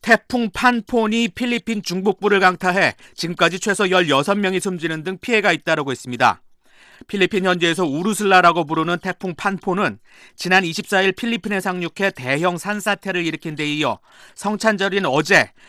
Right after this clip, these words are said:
많은 비와 강풍으로 주택과 상점 건물들을 잇따라 파손시켰습니다. 이에 따라 농경지 침수와 주택 붕괴, 정전, 항공기 결항 등의 피해가 발생했고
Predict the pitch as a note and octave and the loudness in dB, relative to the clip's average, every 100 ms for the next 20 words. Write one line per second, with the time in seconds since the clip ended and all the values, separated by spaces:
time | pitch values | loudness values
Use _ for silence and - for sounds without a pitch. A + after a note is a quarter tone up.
0 | - A#2+ C#3+ F#3+ F#3+ - D#3 F#3 - D3+ | -2 6 6 6 0 -2 4 4 4 -4
1 | D3+ F3+ E3+ E3 F3+ - D#3 - F3 - | -6 -6 -2 0 0 -2 -12 -4 -6 0
2 | F3 - G#3+ G3+ G3 F#3 D3 D#3+ E3 C#3 | 0 0 -6 -4 -4 -2 -4 -2 -4 -4
3 | D#3 E3 - F3 D3+ D#3 E3+ D#3 - B2+ | -4 -4 -2 0 0 0 -6 -6 -6 -8
4 | - A#2 A2+ G2+ - _ _ _ _ _ | -6 -2 2 2 -2 _ _ _ _ _
5 | - - D3 F#3 G3 G#3 E3+ E3+ G3 G#3 | -20 -8 0 2 6 6 6 0 2 2
6 | G3+ G3+ - G3 F#3 G3 G3 - E3 G3+ | 2 -2 -4 -4 -2 2 0 0 -6 -4
7 | - E3+ F3 E3 E3 G2+ _ _ - C#3+ | -4 -4 -4 2 2 2 _ _ -2 0
8 | F3 E3+ D#3+ G2+ - - - G#3 G3+ F#3+ | 0 2 2 2 -10 -20 -4 -2 0 -2
9 | F3 E3+ D#3 D#3+ E3+ D#3 E3 - G3+ F3+ | 0 -2 2 2 0 -4 -6 -4 -2 0
10 | E3 D3+ D3 D3+ C#3+ - D#3+ | 0 0 -2 -8 -10 -4 -4